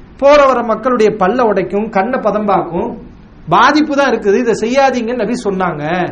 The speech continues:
அப்படின்னு அப்துல்லா இப்னு முகஃபல் ரலியல்லாஹு அன்ஹு அவங்க சொல்றாங்க. அந்த உறவுக்காரர் என்ன செய்யறாரு? "நீ பேசான ஹதீஸை சொல்லு, நான் செய்யத்தான் செய்வேன்னு" மறுபடியும் தூக்கி எறிகிறார்.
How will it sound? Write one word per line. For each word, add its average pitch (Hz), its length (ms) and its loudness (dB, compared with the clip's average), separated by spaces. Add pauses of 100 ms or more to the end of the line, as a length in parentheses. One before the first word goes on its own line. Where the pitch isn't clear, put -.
(480)
அப்படின்னு 220 320 -2
அப்துல்லா 269 280 -2
இப்னு 247 200 -2
முகஃபல் 220 520 -2
ரலியல்லாஹு 254 440 -2
அன்ஹு 226 160 -4
அவங்க 208 180 -2
சொல்றாங்க. 196 520 -6 (2500)
அந்த 240 200 0
உறவுக்காரர் 285 600 2
என்ன 254 100 -4 (100)
செய்யறாரு? 202 480 0 (440)
"நீ 185 160 -4
பேசான 254 460 -2
ஹதீஸை 226 260 -6
சொல்லு, 208 260 -6
நான் 196 240 -2
செய்யத்தான் 220 420 0
செய்வேன்னு" 220 280 2
மறுபடியும் 214 380 -2
தூக்கி 180 260 -2
எறிகிறார். 131 340 -4